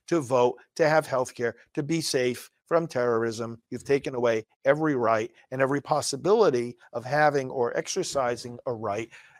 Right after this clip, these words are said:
These people are sick. They just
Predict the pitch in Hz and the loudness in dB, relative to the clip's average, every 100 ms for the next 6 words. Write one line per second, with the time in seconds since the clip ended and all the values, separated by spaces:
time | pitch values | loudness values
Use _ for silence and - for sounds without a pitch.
0 | - 127 - 208 226 233 - 214 - - | -10 -8 -4 0 0 0 -2 -2 -4 -10
1 | - - _ _ _ _ _ _ _ _ | -20 -20 _ _ _ _ _ _ _ _
2 | _ _ _ _ _ _ _ 156 196 165 | _ _ _ _ _ _ _ 8 10 10
3 | 190 - | 8 6